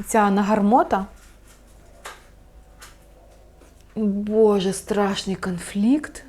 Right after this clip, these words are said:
М, вона так входить в,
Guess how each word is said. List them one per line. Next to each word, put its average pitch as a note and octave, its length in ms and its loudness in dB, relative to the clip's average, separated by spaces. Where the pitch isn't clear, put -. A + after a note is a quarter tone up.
М, G3+ 760 -2
вона A3+ 760 4
так A#3 240 0
входить A3+ 800 2
в, G#3+ 460 6